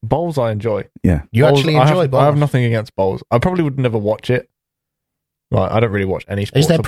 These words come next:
Speaker 3: Premier League
Speaker 1: from
Speaker 3: bowls?
Speaker 2: <laughs> I think it's like cricket, like county level.
Speaker 3: Okay.
Speaker 1: Uh, yeah, I, I probably wouldn't watch it, but playing it, I've, like, I'm fully there.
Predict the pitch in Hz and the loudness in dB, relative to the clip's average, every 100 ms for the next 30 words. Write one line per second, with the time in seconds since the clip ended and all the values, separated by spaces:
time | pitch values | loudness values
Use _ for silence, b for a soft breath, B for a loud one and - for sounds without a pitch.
0 | 170 147 139 139 127 139 87 76 - - | 2 4 4 2 2 0 0 -6 -10 -10
1 | _ _ _ - _ - _ _ _ _ | _ _ _ -20 _ -20 _ _ _ _
2 | _ - - _ _ - - - - 139 | _ -20 -20 _ _ -2 -2 -2 -2 -2
3 | 143 147 98 - 113 82 110 104 - 80 | -2 -2 -2 -2 -4 -4 -2 -2 -2 -2
4 | 73 71 _ _ - 90 87 - 80 - | -4 -8 _ _ -6 -4 -4 -8 -14 -14
5 | _ 113 110 107 101 - 107 110 - 131 | _ -2 0 0 -2 -2 -2 -2 -2 0
6 | 110 104 95 - 85 - 101 139 147 104 | 0 -2 -4 -4 -8 -8 -2 0 2 0
7 | - 95 110 - _ 104 87 - 90 101 | -2 -4 -6 -14 _ -4 -4 -4 -6 -6
8 | _ _ _ - 107 95 95 87 | _ _ _ -2 0 2 0 -2